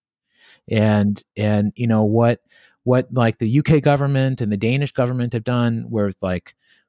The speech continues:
the Denmark announced that they're putting their economy into a freezer where, uh, everything just closes, but the government will guarantee all salaries and everything businesses need. And that whenever this is over, everything will just reopen the way it was.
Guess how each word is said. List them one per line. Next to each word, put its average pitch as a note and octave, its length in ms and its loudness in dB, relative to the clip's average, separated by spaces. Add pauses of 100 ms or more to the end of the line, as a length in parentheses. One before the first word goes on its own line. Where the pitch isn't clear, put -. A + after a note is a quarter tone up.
(400)
the B2+ 340 -8
Denmark B2+ 540 -4
announced A#2 340 0
that A#2+ 80 -8
they're A2 80 -4
putting A#2+ 280 0
their A#2 120 2
economy A2+ 500 0
into G2+ 280 -2
a E2+ 40 -4
freezer D3 680 -4 (140)
where, G#2+ 380 -4 (440)
uh, G2+ 400 0
everything C3 480 0
just A2+ 240 -6
closes, C#3+ 640 0
but G#2 100 -6
the A#2 60 -4
government A#2+ 340 2
will A2 80 -2
guarantee A2+ 420 0
all A2 160 2
salaries G#2+ 540 0
and G2 80 0
everything G#2 280 -2
businesses G#2 380 -4
need. A2 300 2
And G#2+ 160 -4
that G#2 140 -2
whenever A#2 400 0
this A2+ 200 -2
is G#2+ 120 -2
over, A#2+ 420 0
everything A#2+ 380 0
will G#2+ 80 -2
just G2+ 200 -6
reopen A#2 440 -2
the G2 80 -2
way G2 160 2
it F#2+ 120 0
was. D#2+ 480 -12